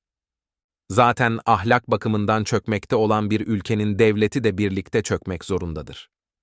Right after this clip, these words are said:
Yedi Ekim iki bin yirmi üçte başlatılan Aksa tufanı sadece Siyonist İsrail'in yıkılışının başlangıcı değil, aynı zamanda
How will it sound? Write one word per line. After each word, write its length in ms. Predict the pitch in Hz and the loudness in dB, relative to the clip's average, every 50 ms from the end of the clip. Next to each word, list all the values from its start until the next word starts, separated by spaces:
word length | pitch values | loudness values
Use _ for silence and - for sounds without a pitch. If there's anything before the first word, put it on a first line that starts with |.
| _ _ _ _ _ _ _ - | _ _ _ _ _ _ _ -2
Yedi 260 | 104 117 120 107 135 | 2 2 4 4 4
Ekim 420 | 113 117 107 - - 120 110 110 - | 2 0 0 -2 -2 -2 -2 -2 -4
iki 260 | 113 107 - 123 110 | -6 -6 -4 -2 -2
bin 120 | 110 110 110 | 0 0 0
yirmi 380 | 104 98 107 104 104 104 101 | 0 0 0 0 0 0 -2
üçte 340 | 104 98 - - 117 110 101 | -2 -4 -2 0 2 2 4
başlatılan 680 | 104 101 - - - 107 - - 104 104 101 101 101 - | 2 0 0 0 -2 -2 -2 0 0 0 0 0 0 0
Aksa 420 | 107 107 104 - - - 113 104 98 | 0 0 0 0 0 0 0 0 0
tufanı 600 | - - 117 101 90 - 101 90 90 92 95 92 - - - _ - | 0 0 0 0 0 -2 -4 -4 -4 -4 -6 -6 -10 -16 -20 _ -10
sadece 600 | - - 135 120 120 117 104 104 98 110 113 110 | -2 2 2 4 4 2 2 0 0 0 0 -2
Siyonist 540 | - - - 120 110 104 110 117 - - - | -2 -2 0 0 2 2 2 0 -2 -4 -6
İsrail'in 680 | - 110 - - 110 113 110 107 104 101 98 101 101 | -8 -6 -6 -2 2 2 4 4 2 2 0 -2 -2
yıkılışının 640 | 98 98 95 - 113 104 101 - - 104 104 104 98 98 | -2 -2 -2 -2 -2 -2 0 0 -2 -2 -2 0 2 2
başlangıcı 680 | 101 98 - - 107 101 98 95 98 87 95 95 85 | 2 0 0 0 -2 0 0 -2 -2 -2 -2 -2 -2
değil, 340 | 95 90 85 82 87 87 - _ _ _ _ _ _ - | -4 -4 -4 -4 -6 -8 -12 _ _ _ _ _ _ 2
aynı 280 | 117 120 131 131 120 | 2 4 4 2 2
zamanda 560 | 104 120 107 107 104 104 104 104 107 107 104 | 2 2 2 2 2 0 0 2 2 0 0